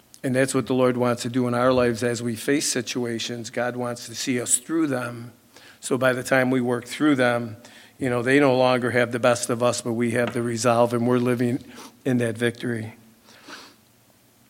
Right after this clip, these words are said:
Um, you'll remember that the Lord, um, himself said that one reason, uh, that he came was to set the prisoners free. And, um, you know, by the time we get to the end of the chapter, that's exactly what's gonna happen.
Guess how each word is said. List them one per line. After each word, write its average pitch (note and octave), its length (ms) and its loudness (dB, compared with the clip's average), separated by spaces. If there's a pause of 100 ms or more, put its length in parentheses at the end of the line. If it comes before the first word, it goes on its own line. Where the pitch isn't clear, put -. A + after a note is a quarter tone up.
(200)
Um, B2+ 280 4
you'll C#3+ 160 10
remember D3+ 480 10
that C3 400 0
the B2+ 160 -2
Lord, C#3+ 480 6
um, B2 420 2 (800)
himself C#3+ 540 6
said C3 260 4
that C3 140 -2
one C#3 240 6
reason, C3 800 4
uh, A#2+ 100 0
that A2+ 140 -4
he A#2 80 -4
came B2+ 340 2
was A#2+ 160 -2
to A#2+ 100 -4
set A#2 280 0
the A#2+ 80 -2
prisoners A#2+ 580 0
free. A2+ 520 -4 (1000)
And, A2+ 320 0
um, A2+ 240 -4
you B2+ 140 0
know, A#2+ 100 2
by A#2+ 180 0
the A#2+ 80 -2
time B2+ 280 4
we B2+ 80 4
get B2 160 0
to C3 100 -2
the B2 140 2
end A#2+ 160 2
of A2+ 80 -4
the A#2+ 80 -4
chapter, A#2+ 520 0
that's A#2 460 -4
exactly A#2 540 -4
what's A#2 180 -4
gonna A#2 180 -2
happen. A2+ 500 -4